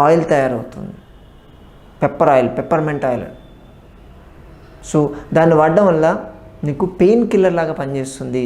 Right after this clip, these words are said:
చాలా పెయిన్ కిల్లర్ క్రీమ్స్‌లో, అలాగే టానిక్స్‌లో దీన్ని వాడతారు ఎక్కువ. So మా ఎవరైనా సరే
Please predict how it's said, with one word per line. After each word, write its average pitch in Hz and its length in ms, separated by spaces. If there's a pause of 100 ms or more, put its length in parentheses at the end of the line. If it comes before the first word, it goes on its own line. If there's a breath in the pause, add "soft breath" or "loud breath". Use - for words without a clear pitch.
(140)
చాలా 202 280 (120)
పెయిన్ 180 260
కిల్లర్ 175 260 (460 loud breath)
క్రీమ్స్‌లో, 190 580 (1200)
అలాగే 156 320 (420 loud breath)
టానిక్స్‌లో 208 600
దీన్ని 175 220
వాడతారు 143 400
ఎక్కువ. - 200 (2250)
So 170 60 (340 loud breath)
మా 175 80 (120)
ఎవరైనా 226 380
సరే 220 120